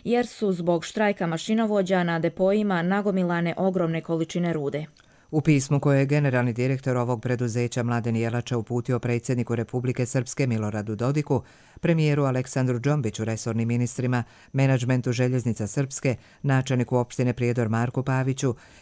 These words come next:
Speaker 2: i Konfederaciji sindikata i medijima, navodi se da je uprava Mitala učinila sve da nastavi proizvodnju i opremu rude, kao i da problemi budu riješeni.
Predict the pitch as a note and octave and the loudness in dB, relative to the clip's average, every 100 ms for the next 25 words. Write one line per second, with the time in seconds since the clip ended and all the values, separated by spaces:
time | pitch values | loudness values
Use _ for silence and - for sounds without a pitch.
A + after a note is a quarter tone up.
0 | - D3 C3+ B2+ - - C#3+ C#3 C3 B2+ | -4 2 2 2 0 0 0 2 0 2
1 | C3 C3+ - B2+ - A#2+ A#2 B2 A#2+ - | 0 -2 0 0 0 0 0 0 -2 0
2 | A#2+ A#2 C3+ A#2+ A2 G#2+ A2 A#2+ B2+ B2+ | 0 0 0 0 0 0 0 0 0 0
3 | C#3+ B2+ - - - C#3 D3+ D#3 E3 D#3 | 0 0 -4 -20 -14 -2 2 2 0 0
4 | C#3+ C3 D3 D3+ B2 G#2+ G#2+ A2 B2+ A#2+ | 2 2 0 2 0 0 -2 -2 0 2
5 | B2+ C3 D#3+ F3+ B2+ A2+ A2 A#2+ A#2 A#2+ | 2 0 -2 0 0 0 0 -2 -2 0
6 | A#2 A2 A#2+ A#2+ B2 A#2+ B2 - B2+ A#2 | -2 0 -2 0 0 0 -2 -4 -4 -2
7 | A#2 A2+ - C3 B2 C3+ C3+ - - - | -4 -6 -6 -2 0 0 0 -2 -18 -14
8 | - D#3 C#3+ C3 B2+ B2 A#2+ B2 A2+ B2 | -2 0 2 2 2 2 0 0 0 2
9 | A#2+ A#2 A#2 A2+ A#2 A#2 - G#2 G#2 | 2 0 0 0 0 0 -2 -2 -2